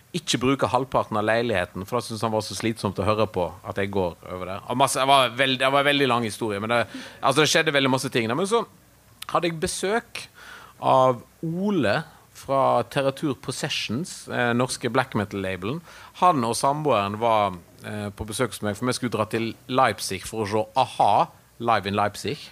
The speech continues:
<laughs> Em, og da begynte vi med å ha hjemme alene-fest, eh,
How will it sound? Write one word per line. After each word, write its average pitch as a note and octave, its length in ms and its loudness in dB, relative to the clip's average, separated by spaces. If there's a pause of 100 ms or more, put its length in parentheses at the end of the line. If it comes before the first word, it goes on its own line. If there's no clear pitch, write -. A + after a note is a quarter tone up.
(360)
<laughs> G3 380 -10
Em, B2+ 600 2 (1200)
og F3 440 6
da A3+ 140 6
begynte F#3+ 380 2
vi A#2 160 4 (220)
med A#2 320 2
å A#2+ 160 2
ha B2 180 0
hjemme B2+ 260 -2
alene-fest, A2 640 -6
eh, F#2 340 -12